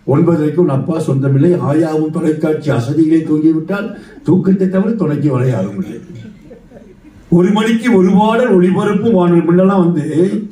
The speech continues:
ஒரு மணி நேரம் பாட்டு போட்டு நடுவுல வந்து ஒரு விளம்பரம் போடுவாங்க. இப்ப விளம்பரம்லாம் போட்டு நடுவுல ஒரு பாட்டு வருது. ஒரு மணிக்கு ஒரு பாடல் ஒளிபரப்பு விளம்-, மத்த விளம்பரங்கள் மத்தியிலே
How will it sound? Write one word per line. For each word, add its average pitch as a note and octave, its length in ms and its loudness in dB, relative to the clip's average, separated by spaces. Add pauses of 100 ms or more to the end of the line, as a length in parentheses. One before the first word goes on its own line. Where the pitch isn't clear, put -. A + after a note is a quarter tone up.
(1500)
ஒரு D3 280 2
மணி E3 200 4
நேரம் G#3 240 2
பாட்டு F3 260 2
போட்டு F3 240 2
நடுவுல F3 320 2
வந்து E3+ 180 2
ஒரு D3+ 120 2
விளம்பரம் C#3+ 360 -2
போடுவாங்க. A2 420 -6 (800)
இப்ப F3+ 280 -2
விளம்பரம்லாம் F3+ 520 2
போட்டு E3+ 160 2
நடுவுல D3+ 240 2
ஒரு C3 120 0
பாட்டு A2+ 300 -2
வருது. G#2 240 -2
ஒரு D3+ 160 4
மணிக்கு F#3+ 460 2
ஒரு D#3+ 140 4
பாடல் F#3 420 2
ஒளிபரப்பு F3+ 580 0
விளம்-, D#3+ 360 -2
மத்த C#3+ 400 -2
விளம்பரங்கள் F3 480 0
மத்தியிலே D#3 680 -6